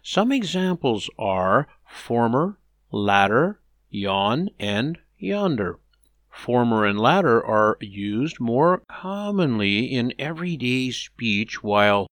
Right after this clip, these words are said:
yon and yonder are considered non-standard.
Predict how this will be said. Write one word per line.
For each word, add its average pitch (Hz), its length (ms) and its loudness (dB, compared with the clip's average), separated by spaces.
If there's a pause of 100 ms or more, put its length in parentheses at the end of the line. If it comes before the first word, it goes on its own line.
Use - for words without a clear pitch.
yon 98 720 0 (160)
and 165 420 -2
yonder 127 1040 -4
are 104 400 2 (120)
considered 113 680 -2
non-standard. 104 1300 -2